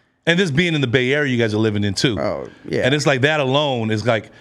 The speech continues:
Speaker 1: you gotta have that nine-to-five
Speaker 2: Yes.
Speaker 1: along with your side hustle
Speaker 2: And we
Speaker 1: to make
Speaker 2: just
Speaker 1: this
Speaker 2: got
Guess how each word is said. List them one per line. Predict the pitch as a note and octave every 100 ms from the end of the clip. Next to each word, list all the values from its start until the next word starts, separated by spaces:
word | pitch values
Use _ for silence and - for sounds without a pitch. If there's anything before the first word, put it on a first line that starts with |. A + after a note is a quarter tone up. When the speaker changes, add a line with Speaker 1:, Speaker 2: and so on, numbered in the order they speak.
| - - _ _
Speaker 1:
you | D3 D#3
gotta | F#3 A3+
have | - D3 C#3
that | C3 B2+
nine-to-five | B2+ A#2+ A2 C3+ B2 A#2+
Speaker 2:
Yes. | -
Speaker 1:
along | C3+ C#3+ F#3 A3
with | F#3
your | C#3
side | - C3 A#2
hustle | B2 A#2
Speaker 2:
And | A#2+
we | -
Speaker 1:
to | D3
make | E3+
Speaker 2:
just | D#3+
Speaker 1:
this | C#3
Speaker 2:
got | B2